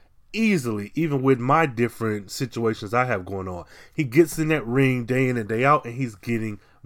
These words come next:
beat. He said, and it was something to the effect of, "There comes a point where you get marked as a certain type of fighter, where now you are the one that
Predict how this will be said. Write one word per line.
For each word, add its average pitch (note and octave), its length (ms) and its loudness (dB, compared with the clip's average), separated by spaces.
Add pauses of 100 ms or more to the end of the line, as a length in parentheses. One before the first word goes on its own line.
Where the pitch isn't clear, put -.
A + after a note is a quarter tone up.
(100)
beat. D#3 300 2 (220)
He D#3+ 100 -2
said, C#3 340 0 (100)
and A#2+ 140 -4
it B2 40 0
was G#2+ 160 -8
something D#3 380 0
to C3+ 120 -14
the B2+ 80 2
effect B2 380 0
of, A2 240 4 (580)
"There C3+ 240 4
comes E3 360 0
a C3 80 2
point F3 440 0
where A2+ 540 4 (1000)
you C#3+ 220 0
get A#2+ 300 0
marked C#3 580 2 (100)
as B2 460 0
a B2 100 -4
certain A#2+ 500 0
type C3 560 -2
of G#2+ 540 0 (180)
fighter, D#3+ 460 4
where A2+ 160 2
now C3+ 340 4
you A#2 340 0
are C3 140 4
the A2+ 100 -4
one A#2 280 -2
that A2+ 240 2